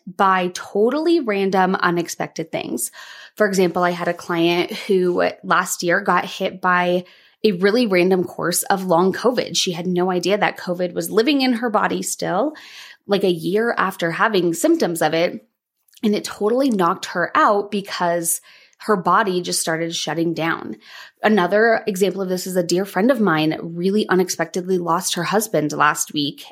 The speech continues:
and had no idea, like, that this was obviously potentially gonna happen. And I think that it's hard to talk about, right? We don't want to have to think about the weird things that happen in life, and we don't wanna have to think about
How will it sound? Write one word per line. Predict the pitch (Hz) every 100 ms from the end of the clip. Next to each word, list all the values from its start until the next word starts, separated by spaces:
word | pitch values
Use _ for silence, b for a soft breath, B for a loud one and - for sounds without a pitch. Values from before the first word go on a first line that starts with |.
| -
and | 190 180
had | 190 - 214
no | 254 277 302 285
idea, | - 220 269 214 - - -
like, | 185 180
that | - 185
this | 196 -
was | 190 175 175 - _ _ -
obviously | 170 - - 190
potentially | - - 175 175 180
gonna | 208
happen. | 262 330 - - 220 B B B B B -
And | 262
I | 302
think | 302 330 403 -
that | 466 370 - -
it's | 269 254
hard | - 254 269
to | 269
talk | - 180 -
about, | - 147 -
right? | 170 185
We | 214
don't | 190 226 339 349
want | 185 208 -
to | 208
have | 190 190
to | -
think | - 175 208
about | 214 214 214 214
the | 170
weird | 165 196 196 -
things | 190 196 185
that | 156
happen | 175 180 180
in | 170
life, | 156 165 165
and | 160
we | 160
don't | 151 165 226 208
wanna | 214 208
have | 185 180
to | -
think | - 160
about | 170 156 156 -